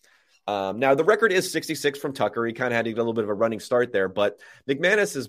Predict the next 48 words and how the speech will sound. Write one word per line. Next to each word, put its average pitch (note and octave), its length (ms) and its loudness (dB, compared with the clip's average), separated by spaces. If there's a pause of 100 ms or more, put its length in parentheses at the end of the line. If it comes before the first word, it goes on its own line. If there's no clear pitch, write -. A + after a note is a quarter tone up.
(140)
got A#2 140 2
a G#2+ 40 -4
pretty C3 300 -8
big G#2 280 -2
leg F#2+ 340 -2
himself F#2+ 640 -2 (840)
when A2 140 -8
he, G#2 120 -8
when G#2 160 -8
he's G2 140 -8
kicking C3+ 280 -4
this. D#2+ 120 -6
He D3 120 -4
made C3 520 4
a G2+ 220 0
sixty-yarder G2 960 -4 (300)
last G#2 340 -2
season. G#2 420 -6 (640)
Not A2+ 140 -4
a - 20 -12
sixty-four-yarder, G#2 720 -2
but G2+ 120 -4
he G#2 60 -4
made G#2+ 160 -2
a G2+ 40 -4
sixty-yarder G2+ 760 -4
last F2+ 320 -6
season. F2+ 280 -10
So C#3 80 -2
if C#3 80 -2
you F#3 80 0
look A#3 120 2
at F3 80 2
what D#3 120 4
happened C#3+ 200 4
last B2 260 -2
season, G2 360 -2 (580)
and A#2 220 4
there's A#2 120 -2
gonna F3 160 0
be E3 100 4
a C#3 40 8
bit C#3+ 160 4
of D3+ 80 -10
selection A2 480 2
bias D#2+ 380 -2
here D#2 180 -8
because F2+ 420 -6